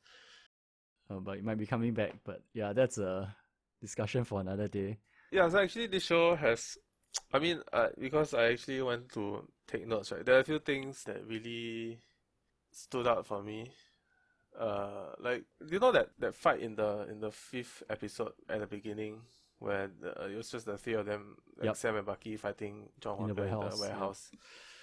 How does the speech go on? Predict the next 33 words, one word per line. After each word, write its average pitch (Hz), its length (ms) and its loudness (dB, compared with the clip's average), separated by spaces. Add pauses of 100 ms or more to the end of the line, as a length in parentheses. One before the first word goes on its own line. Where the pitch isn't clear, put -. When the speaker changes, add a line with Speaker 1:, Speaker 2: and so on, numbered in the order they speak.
(380)
Speaker 2:
Because, 165 300 4
uh, 143 140 8
it's 135 160 -2
been 135 140 -2
a 139 40 4
while 143 140 8
since 143 260 -4
I 117 100 6
last 120 320 2
watched - 380 -2
the 98 380 0
Civil 110 360 -2
War. 107 240 0 (340)
Speaker 1:
Yep. 104 140 -2 (760)
Speaker 2:
So - 140 4
I 160 120 12
can't, 156 400 2 (240)
I 131 60 -2
can't 160 240 0
really 131 180 -2
remember 117 340 0
how 120 180 2
the 104 120 -2
fight 98 280 -2 (340)
between, 117 460 -8
uh, 107 240 -2
Iron 107 220 -2
Man 110 180 -4
and 104 180 -10 (460)
Steve 113 300 -8
and 104 120 -4
Bucky 107 320 -6
went. 104 200 -4